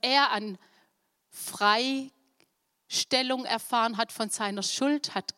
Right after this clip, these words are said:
keine Auswirkung auf sein Leben und auf sein Herz gehabt. Und das ist, glaub ich, das eigentlich Tragische. Epheser fünf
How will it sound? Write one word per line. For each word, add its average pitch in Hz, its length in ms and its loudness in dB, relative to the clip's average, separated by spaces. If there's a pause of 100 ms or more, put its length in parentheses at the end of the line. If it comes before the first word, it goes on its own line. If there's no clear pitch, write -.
keine 220 460 -2
Auswirkung 208 600 -4
auf - 360 -6
sein 190 280 -2
Leben 202 380 -2
und 208 240 -8 (340)
auf 196 140 -2
sein 196 220 -2
Herz 214 280 -6
gehabt. - 480 -8 (400)
Und 214 140 -4
das 233 100 0
ist, - 120 0
glaub 208 220 4
ich, 180 80 0
das - 120 -4 (180)
eigentlich 214 540 0
Tragische. 202 640 -2 (1800)
Epheser 214 380 -2
fünf - 600 0